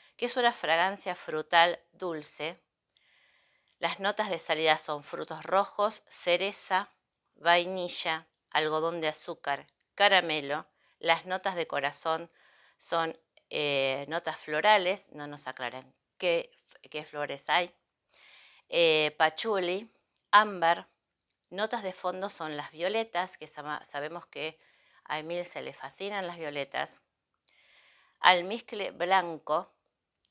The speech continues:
notas orientales, blandas y resinosas. Bueno, las maderas blandas se ponen a pedido de, eh, de Emilce, porque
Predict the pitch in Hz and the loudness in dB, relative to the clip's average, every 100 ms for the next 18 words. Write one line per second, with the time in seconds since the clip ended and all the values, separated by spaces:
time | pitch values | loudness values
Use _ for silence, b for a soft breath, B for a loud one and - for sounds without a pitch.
0 | _ - 185 226 226 247 247 _ _ - | _ -10 -2 -2 2 0 0 _ _ -2
1 | 165 165 156 160 - 190 170 170 190 - | 0 0 -4 -4 4 6 6 2 -2 -6
2 | - _ _ 147 175 190 185 165 170 214 | -18 _ _ -6 2 2 0 -2 -2 -4
3 | - - _ _ _ _ _ _ _ _ | -10 -20 _ _ _ _ _ _ _ _
4 | 180 190 - _ 156 156 - 151 131 107 | -8 -8 -8 _ -4 -4 -4 -12 -10 -12
5 | - - - - _ _ _ _ _ _ | -16 -20 -20 -20 _ _ _ _ _ _
6 | _ _ _ _ _ _ _ _ _ _ | _ _ _ _ _ _ _ _ _ _
7 | - 165 131 - _ _ _ _ _ _ | -2 0 0 -2 _ _ _ _ _ _
8 | _ _ _ _ _ _ _ _ _ - | _ _ _ _ _ _ _ _ _ -6
9 | 185 175 202 226 262 - - 170 180 196 | -4 0 2 2 2 -4 -20 -10 2 4
10 | 196 175 165 175 185 - _ _ _ _ | 4 2 0 0 0 -14 _ _ _ _
11 | - - 175 170 - 185 196 185 165 151 | -16 -6 -2 -2 -2 -2 -2 -4 -2 -2
12 | 156 165 170 165 160 160 _ _ _ _ | -2 0 0 2 2 -2 _ _ _ _
13 | - 156 147 147 147 131 - _ _ - | -6 -4 -2 -4 -6 -14 -20 _ _ -12
14 | 156 175 185 - 190 143 - | -8 -6 -8 -10 -10 -10 -10